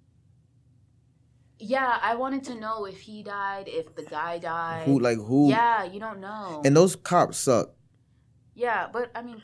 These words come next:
Speaker 1: all cops do.
Speaker 2: He missed, no, they missed the shot. They missed, they missed three shots 'cause we don't even know who the last one hit.
Speaker 1: Yeah, I don't know, but that was terrible. But the, but the guy in the car, the black guy, I'm not gonna, I'm not about to fight nobody. If he said, "You could go,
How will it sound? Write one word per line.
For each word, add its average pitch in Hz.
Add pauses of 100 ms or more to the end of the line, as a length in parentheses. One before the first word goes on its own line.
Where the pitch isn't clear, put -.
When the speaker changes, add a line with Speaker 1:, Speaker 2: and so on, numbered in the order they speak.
(120)
Speaker 1:
all 208
cops -
do. -
Speaker 2:
He 233
missed, 196
no, 135 (200)
they 151
missed 175
the 139
shot. 87 (500)
They 196
missed, 285 (240)
they 214
missed 302 (240)
three 226
shots 170
'cause 143
we 165
don't 226
even 180
know 175
who 180
the 170
last 165
one 165
hit. 175 (140)
Speaker 1:
Yeah, 170 (500)
I 185
don't 160
know, 147 (320)
but 165
that 180
was 202
terrible. 139 (300)
But 190
the, 151 (140)
but 160
the 156
guy 185
in 190
the 196
car, 156
the 139
black 165
guy, 196
I'm 330
not 392
gonna, 277
I'm 240
not 415
about 269
to 208
fight 185
nobody. 170
If 254
he 330
said, 208 (100)
"You 220
could 180
go, 214